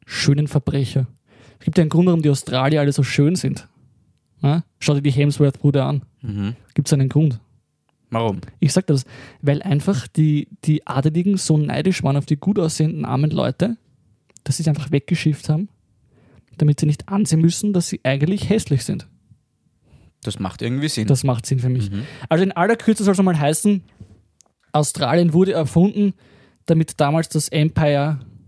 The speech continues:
Speaker 1: der britischen Krone einen Massenmord, einen Genozid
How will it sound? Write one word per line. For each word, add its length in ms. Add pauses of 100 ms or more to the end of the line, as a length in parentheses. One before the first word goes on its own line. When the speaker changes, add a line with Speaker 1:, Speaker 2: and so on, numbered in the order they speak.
(400)
Speaker 1:
der 80
britischen 680 (100)
Krone 480 (920)
einen 240
Massenmord, 500
einen 160
Genozid 640